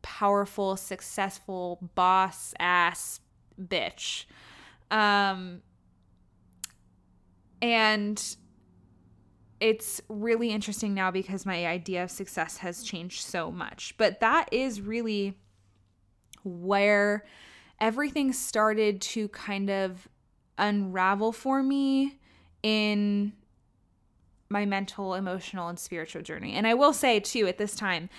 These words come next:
<laughs> I, I would not have considered myself spiritual at all. I would have laughed at that. Like, previous Katie would have laughed if, like, at this version of me now, probably.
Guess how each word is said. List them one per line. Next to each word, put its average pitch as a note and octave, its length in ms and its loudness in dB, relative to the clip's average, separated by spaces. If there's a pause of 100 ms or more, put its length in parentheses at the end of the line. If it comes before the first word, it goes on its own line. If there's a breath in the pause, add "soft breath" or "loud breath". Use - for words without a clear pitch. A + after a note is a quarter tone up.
<laughs> - 180 -20
I, C4 380 6
I A3 180 10
would A#3 260 4
not A3+ 280 4
have A#3+ 140 -2
considered G3+ 560 -2
myself F#3 360 -4
spiritual - 500 -6
at E3 160 -2
all. F3 360 -2 (280 loud breath)
I - 80 6
would B3 100 6
have G3+ 160 4
laughed F3+ 360 6
at D3+ 120 -8
that. - 220 -4
Like, - 160 -8
previous F#3+ 400 -2
Katie F3+ 260 -2
would F3 220 -4
have D#3+ 200 -4
laughed - 540 -6
if, G#3 140 -8 (340)
like, F3+ 280 -2
at F#3+ 220 2
this G#3 200 -4
version G3 320 -4
of F#3+ 140 -6
me F3 120 -10
now, E3 200 -2
probably. - 600 -6